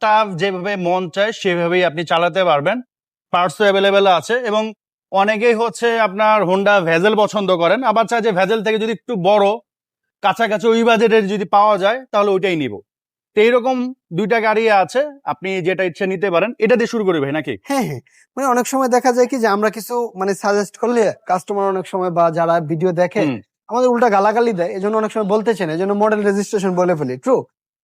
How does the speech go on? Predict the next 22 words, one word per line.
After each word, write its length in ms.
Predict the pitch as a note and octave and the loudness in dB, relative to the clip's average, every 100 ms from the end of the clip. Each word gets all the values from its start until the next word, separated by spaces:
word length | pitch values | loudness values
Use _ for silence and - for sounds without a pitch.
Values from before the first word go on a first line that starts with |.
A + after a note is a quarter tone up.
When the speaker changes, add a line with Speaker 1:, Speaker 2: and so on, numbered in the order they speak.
| _ | _
Speaker 2:
আর 260 | F3 F3 F3 - - | -4 -2 -2 -4 -2
<clears throat> 20 | |
আমি 360 | A#3+ F#3 D#3 | 0 0 0
Speaker 1:
না, 120 | F#3+ F3+ | 0 0
Speaker 2:
বিজনেস 180 | F#3+ | 0
Speaker 1:
তারপরে 220 | A#3 B3 A#3+ | 0 2 2
হয় 160 | A#3 | 2
কি 120 | G#3+ | 0
ভাই, 140 | B3 A3 | 0 0
অনেকের 340 | F#3 G3 G#3 F3+ | 0 -2 -6 -4
তো 60 | A3 | -2
আইডিয়া 320 | D#3+ F3+ F3+ | 0 0 -2
থাকে 360 | F3 F3+ F#3 D#3+ | -4 -6 -6 -6
না, 200 | G2+ - _ B2+ | -8 -14 _ -4
যেহেতু 500 | D#3+ F#3+ F#3 G#3+ G3 | -2 0 2 2 2
আপনিও 480 | D3 D3+ G3 F#3+ | 0 -2 -2 0
এই 200 | F#3 F3+ | 2 0
কাজে 240 | F3 F3 F3 | 0 0 0
এক্সপিরিয়েন্স, 600 | - - E3+ E3+ D#3+ D3+ - | -4 -4 0 0 0 -2 -4
আমরাও 380 | D3 E3 E3+ F3 E3 | -4 0 0 0 -4
মোটামুটি 340 | E3 E3 E3 | -8 -8 -10
এক্সপিরিয়েন্স, 460 | D#3+ - D#3 D3+ | -10 -6 -2 -2